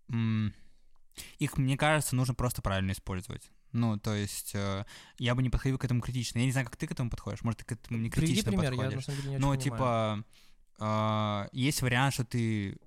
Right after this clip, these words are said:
Speaker 1: вот, знаешь, отказываешься полностью от вот этих формальностей, там, здороваться, например, да? То есть вот ты живёшь с каким-то человеком, например, на этаже, и тебя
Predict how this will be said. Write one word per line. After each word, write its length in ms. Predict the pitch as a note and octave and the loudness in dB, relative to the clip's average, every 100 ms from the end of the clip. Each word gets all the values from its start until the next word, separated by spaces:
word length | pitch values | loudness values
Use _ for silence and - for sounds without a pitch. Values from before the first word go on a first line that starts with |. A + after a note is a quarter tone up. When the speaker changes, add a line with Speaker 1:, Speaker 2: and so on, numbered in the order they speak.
| - - | -20 -10
Speaker 1:
вот, 340 | A2+ G#2+ - | -4 -4 -4
знаешь, 580 | A#2+ A#2 A#2+ C#3 C3 - A2+ - | -4 0 2 0 -2 -4 -6 -4
отказываешься 680 | - - C#3 A#2+ A2 - A2 | -4 4 6 6 4 0 0
полностью 720 | A#2+ A#2 A2+ G#2+ - A2+ G2+ - | 4 6 6 4 0 -2 -2 -2
от 140 | G#2+ - | -4 -4
вот 120 | - | -6
этих 300 | A2 A2 - | -4 -6 -4
формальностей, 1040 | - A2 A#2 A#2 A2 - - A2+ G#2+ G#2 - - - | 0 2 4 4 2 -2 -6 -6 -4 -4 -8 -16 -2
там, 360 | G#2 F#2+ G2+ - - _ | 0 0 -4 -8 -20 _
здороваться, 760 | A#2+ A#2 C3 C3 A2 G2 - A2+ | -2 4 6 6 4 2 -4 -4
например, 480 | A2+ A2 G#2+ G#2 F#2+ - | 0 2 4 2 -2 -4
да? 260 | A2 C#3+ - - - | -2 -2 -6 -12 0
То 80 | |
есть 140 | A2+ - | 0 2
вот 180 | A2+ - | 0 0
ты 100 | A#2+ | 0
живёшь 320 | B2 C#3+ G3 | 4 4 2
с 60 | - | 0
каким-то 240 | B2+ A2+ | 0 0
человеком, 560 | - A2+ A2 - G2+ - - - | 0 0 -2 -2 -6 -6 -14 -4
например, 460 | G#2 A2 B2 A#2+ | 0 2 4 4
на 160 | A2 A#2 | 4 2
этаже, 420 | A2+ A2 G#2+ F#2+ - - - - | 2 2 2 0 -6 -16 -8 -2
и 60 | |
тебя 160 | - B2 | 2 2